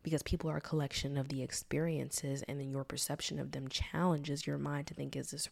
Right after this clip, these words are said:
right or wrong? How do I feel about this personally? Do I take this into my everyday life and make it a part of it, or do I keep myself separate from it?"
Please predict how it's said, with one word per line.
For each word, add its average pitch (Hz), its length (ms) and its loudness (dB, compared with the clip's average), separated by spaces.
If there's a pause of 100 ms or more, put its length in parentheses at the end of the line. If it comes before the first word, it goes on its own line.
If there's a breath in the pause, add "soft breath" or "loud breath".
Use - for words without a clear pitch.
right 143 240 -4
or 151 120 -4
wrong? 160 340 0
How 151 180 -2
do 143 100 0 (180)
I 156 220 0
feel 202 320 4
about 151 220 -2
this 170 160 -2
personally? - 560 -2 (400 loud breath)
Do 147 120 2
I 143 120 2
take - 220 0
this 147 180 2
into 151 200 -2
my 151 300 2
everyday 196 400 4
life 202 220 0
and 180 80 2
make 170 160 0
it 165 40 2
a - 40 0
part 180 260 0
of 208 100 6
it, 226 140 2
or 156 60 2
do 151 100 -2
I 143 100 2
keep - 240 -10
myself 147 360 -4
separate - 420 2
from - 220 -10
it?" - 160 -12